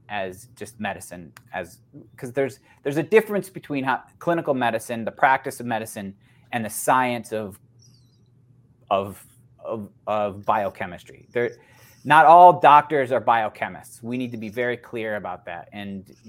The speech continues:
the, the practice of medicine is very much an art, and the science of medicine, which is what,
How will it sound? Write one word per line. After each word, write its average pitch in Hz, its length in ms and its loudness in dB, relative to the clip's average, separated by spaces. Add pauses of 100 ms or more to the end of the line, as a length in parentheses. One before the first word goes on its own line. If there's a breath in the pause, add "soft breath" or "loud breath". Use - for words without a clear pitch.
(120)
the, 113 260 -8
the - 80 -10
practice 156 540 -2
of 135 60 -6
medicine 123 500 -6
is 101 320 -14
very 139 320 2
much 139 240 -6
an 104 160 -12
art, 147 340 0 (480 soft breath)
and 117 180 -2
the 113 60 -2
science 185 460 6
of 135 80 -2
medicine, 117 480 -2
which 101 180 -6
is 107 140 -10
what, 120 360 -2